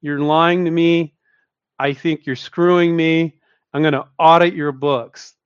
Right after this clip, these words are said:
I mean, that's what it's saying. And I have a right to do so in the contract. Do I think it's a good idea to be in there? Yes. Do I think it's something people should be doing regularly? No. Have I ever had a student do it? No. Am I concerned about it?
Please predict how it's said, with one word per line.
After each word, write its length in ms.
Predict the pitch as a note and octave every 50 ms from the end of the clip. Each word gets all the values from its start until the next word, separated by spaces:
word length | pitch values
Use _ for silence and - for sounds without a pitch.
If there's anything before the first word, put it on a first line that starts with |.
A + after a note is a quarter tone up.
| _ -
I 40 | B2
mean, 180 | A#2 A#2 A2 G#2
that's 260 | A2 A2+ - - -
what 100 | E3+ F3
it's 140 | F3 F3 -
saying. 420 | - G#3+ A#3 B3+ A3 D3 G#2 A2
And 80 | B2 C3+
I 100 | F3+ B3
have 80 | A#3+
a 60 | G#3+
right 380 | E3+ E3 F#3 A#3 C4 C#4 B3+ -
to 80 | - A3
do 220 | F#3+ G#3 G#3 G3
so 360 | F#3 - - F#3 F3 F3 E3+ D#3
in 80 | D3+
the 80 | D3 C3+
contract. 580 | C#3 - C#3 B2 B2 A#2+ A#2 - A#2 - - _ -
Do 140 | D3+ D3 D3
I 60 | D3
think 180 | D3 F#3+ F#3 F#3
it's 100 | - -
a 40 |
good 140 | - F#3 F#3
idea 220 | F#3 F3+ F3 F3+ F3+
to 60 | F3
be 100 | E3+ F3
in 80 | F3
there? 140 | F3 F3 E3+
Yes. 480 | D#3+ C#3+ C#3+ C#3+ B2+ G#2+ G#2+ - - - _ _ _ _ _ _ _ _ _ _ _
Do 100 | - C#3
I 80 | C3 B2+
think 140 | C#3 E3 D#3+
it's 100 | D3 -
something 200 | - D#3+ D#3 C#3
people 260 | - E3+ E3 - D3
should 140 | - - C#3+
be 60 | C#3
doing 260 | C3+ D#3 D#3 D#3+ D#3
regularly? 680 | D3+ D3 D3 C#3+ D3+ D3 D3 C#3+ C#3+ C#3+ C#3+ D3 E3+ - _ -
No. 720 | C3 C3 C3 C3+ C3+ C#3 C#3 D3 D#3 D3+ C#3 A#2 G#2 G#2 _ _ _ _ _
Have 100 | - A#2+
I 20 | C3
ever 140 | D3+ E3 E3+
had 100 | F3+ F3+
a 60 | E3
student 340 | - - - F3+ F3+ E3+ -
do 160 | E3 E3 D#3+
it? 140 | D#3+ - -
No. 560 | F3 C#3 C#3 D3+ E3 E3+ E3 C#3 A2+ G#2+ _ _ _ _ -
Am 80 | C#3 D3
I 80 | C#3+
concerned 680 | C#3 - B2+ A2+ - - - - E3 E3+ F#3 F#3+ F#3+ F#3+
about 380 | F3+ F#3+ G3 G3 G3+ G3+ G3+
it? 180 | G#3 G#3 G#3+